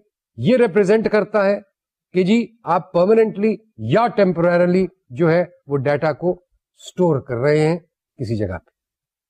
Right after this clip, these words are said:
اور اس کا ایگزامپل بھی آپ کے سامنے۔ اگر یہی ڈیٹا اسٹوریج جو ہے یہ دوبارہ ریپیٹ ہوتی ہے تو جیسے پہلے ہم نے پروسیس کے حوالے سے لیفٹ ہینڈ کارنر میں لکیر لگائی تھی اس سمبل کے اندر، اس سمبل کے اندر بھی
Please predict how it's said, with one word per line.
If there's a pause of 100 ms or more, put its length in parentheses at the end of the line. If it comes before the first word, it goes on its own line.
اور
اس
کا
ایگزامپل
بھی
آپ
کے
سامنے۔ (360)
اگر (120)
یہی
ڈیٹا
اسٹوریج
جو
ہے
یہ
دوبارہ
ریپیٹ
ہوتی
ہے (500)
تو
جیسے
پہلے
ہم
نے (340)
پروسیس
کے
حوالے
سے (720)
لیفٹ
ہینڈ
کارنر
میں
لکیر
لگائی
تھی (160)
اس
سمبل
کے
اندر، (760)
اس
سمبل
کے
اندر
بھی